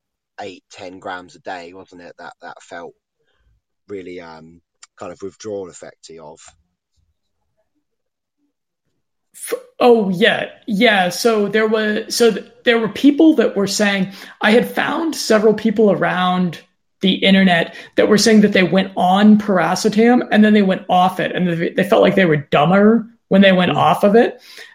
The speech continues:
Speaker 1: Mm.
Speaker 2: Uh, but I looked a little bit further into it, and it seemed like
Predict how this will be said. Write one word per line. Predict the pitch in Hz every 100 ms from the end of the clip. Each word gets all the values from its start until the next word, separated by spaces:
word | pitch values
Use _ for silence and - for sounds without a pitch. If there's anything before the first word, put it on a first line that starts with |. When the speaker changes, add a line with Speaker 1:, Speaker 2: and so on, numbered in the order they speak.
| _ _ -
Speaker 1:
Mm. | 220 -
Speaker 2:
Uh, | 220 214 - 403
but | 208 226
I | 220
looked | 226 320
a | 302
little | 269 240
bit | 175 -
further | - 214 208 190
into | 208 208 196
it, | 180 - - -
and | 185
it | 196
seemed | 196 - 240 262
like | 247 220 202 202